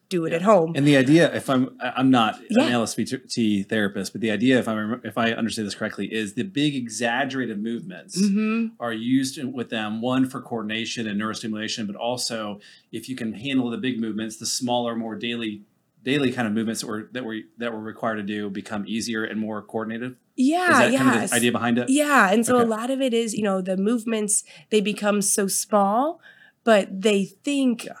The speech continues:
Speaker 1: they're so big. And so it's
Speaker 2: Got it.
Speaker 1: trying to help reprogram.
Speaker 2: Like, almost like a recalibration.
Speaker 1: Yeah, yeah.
Speaker 2: Okay.
Speaker 1: So they, they think sometimes, you know, this little step here, like, "No, I am taking a big step." I'm like,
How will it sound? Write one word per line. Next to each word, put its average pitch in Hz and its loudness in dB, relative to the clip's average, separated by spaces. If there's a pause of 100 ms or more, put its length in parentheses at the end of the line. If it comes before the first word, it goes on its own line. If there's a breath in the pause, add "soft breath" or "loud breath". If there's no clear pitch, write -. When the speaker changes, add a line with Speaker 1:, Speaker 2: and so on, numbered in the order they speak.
Speaker 1:
they're 202 4
so 185 2
big. 170 -4 (440 loud breath)
And 208 2
so 214 2
it's 196 0
Speaker 2:
Got - -6
it. - -4
Speaker 1:
trying 240 0
to 247 0
help 220 -4
reprogram. 202 0 (140)
Speaker 2:
Like, - -16
almost 139 0
like 113 2
a 107 0
recalibration. 113 4
Speaker 1:
Yeah, 254 4
yeah. 214 6
Speaker 2:
Okay. 190 4
Speaker 1:
So 233 4
they, 226 0
they 226 2
think 233 -2
sometimes, 208 -2
you 202 2
know, 190 0 (340 loud breath)
this 202 4
little 208 2
step - -2
here, 247 2
like, 185 2
"No, 226 4
I 202 2
am 277 4
taking 202 0
a 175 2
big 170 -4
step." 180 -4
I'm 196 -4
like, 220 -2